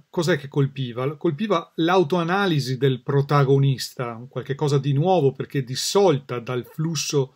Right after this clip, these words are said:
di coscienza, in una prosa d'avanguardia,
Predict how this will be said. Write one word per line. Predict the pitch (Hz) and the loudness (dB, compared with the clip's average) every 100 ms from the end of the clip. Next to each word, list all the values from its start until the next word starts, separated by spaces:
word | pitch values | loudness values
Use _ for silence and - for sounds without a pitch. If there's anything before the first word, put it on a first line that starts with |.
| _ _ | _ _
di | 139 139 | -10 -8
coscienza, | 143 131 - 123 113 - 107 104 _ _ _ - | -6 -4 -4 -4 -6 -16 -20 -20 _ _ _ -6
in | 156 | -2
una | 170 170 143 | 0 0 -2
prosa | - 165 185 143 135 131 143 | 0 2 4 4 2 -2 -6
d'avanguardia, | 139 127 147 156 147 156 147 123 120 123 135 | -6 0 2 2 2 4 2 0 -4 -6 -6